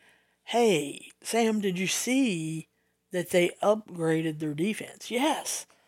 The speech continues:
Yes, the additions they made were upgrades. But when you're last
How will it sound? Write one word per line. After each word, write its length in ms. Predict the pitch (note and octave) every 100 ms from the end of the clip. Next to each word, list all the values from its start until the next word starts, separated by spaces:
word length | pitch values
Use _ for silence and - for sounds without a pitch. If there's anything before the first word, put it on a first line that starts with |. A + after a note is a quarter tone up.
| _ _ _
Yes, 400 | G3+ F#3+ - - _ -
the 300 | E3 E3+ E3+
additions 600 | D3+ F#3+ A#3 B3 F#3 -
they 220 | E3 G3
made 600 | D#3+ D#3+ A#3 F3 D#3+ D3+ - _ _ _ _ _
were 840 | F3+ E3+ E3+ F#3 A#3+ A3+ G3 F3+ -
upgrades. 840 | G#3+ C#4 - D#3+ C3 A2 - - - _ _ _ _ _ _ _ _ _ _ _ _ _ _ _ _ _ _
But 180 | G3 F#3+
when 340 | G#3+ G#3 G3+
you're 260 | F3+ F3+ F3
last 800 | D#3 D#3 E3+ A3+ C4 - -